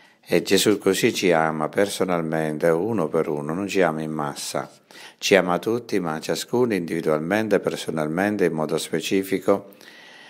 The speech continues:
E per cui quell'amore che Gesù ha per te è un amore particolare che conosci tu, è riservato a te, e tu devi incontrarti con Lui personalmente nello Spirito Santo.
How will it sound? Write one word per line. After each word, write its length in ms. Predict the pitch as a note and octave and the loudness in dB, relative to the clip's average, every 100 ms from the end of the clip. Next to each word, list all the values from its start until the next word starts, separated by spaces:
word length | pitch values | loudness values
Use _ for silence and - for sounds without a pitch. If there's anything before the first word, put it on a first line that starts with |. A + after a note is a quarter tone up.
| - | -20
E 120 | - F2+ | -2 0
per 180 | G2+ | 2
cui 180 | F#2 A#2+ | 4 4
quell'amore 540 | G#2 F#2+ F#2+ G#2 B2+ A#2+ | 6 6 6 4 2 2
che 140 | F#2+ | 0
Gesù 320 | F2 F2 - | 0 -2 0
ha 160 | E2+ E2 | 0 0
per 240 | - E2+ | 0 -2
te 460 | - - D#2+ D2+ - - - - | 0 2 2 2 -4 -18 -20 -6
è 100 | - | 4
un 120 | F#2+ | 6
amore 320 | F2+ F#2+ G2+ F#2 | 6 2 0 2
particolare 1000 | G2 G2+ - F#2+ F2+ G2+ A2 F2 D#2 D2+ | 2 2 0 0 0 0 0 -2 -4 -4
che 160 | D#2+ | -4
conosci 560 | - E2+ G2 F#2 - E2+ | -4 -4 -2 -2 -2 -2
tu, 340 | A2+ G#2+ - - - _ _ - - _ | 0 0 -2 -14 -20 _ _ -20 -20 _
è 160 | - G#2 | 0 6
riservato 720 | G2 - F#2 F2 F#2+ G2 F#2 | 6 6 4 4 2 2 2
a 80 | E2 | 0
te, 380 | - E2+ D#2+ E2 | 2 2 2 0
e 120 | - | 0
tu 320 | C3+ A#2+ G#2 - - - | 4 4 0 -12 -20 2
devi 260 | A2+ A#2 | 6 6
incontrarti 800 | A2 A#2 A#2 A#2 A2+ G#2 F#2 - | 4 2 0 2 0 0 -2 -4
con 240 | E2+ E2+ E2+ | -2 0 0
Lui 220 | E2+ E2+ | 0 -2
personalmente 1040 | F2 A#2+ - - A#2 G2+ G2 G2+ F#2 D#2+ E2 | 0 -2 -2 -4 -4 -4 -4 -2 -2 -4 -4
nello 240 | D#2+ D#2+ | -4 -4
Spirito 520 | D#2 - F2 E2 D#2 | -6 -6 -4 -4 -6
Santo. 640 | D#2 D#2+ D2 C#2+ C#2+ C#2+ | -6 -6 -8 -8 -10 -10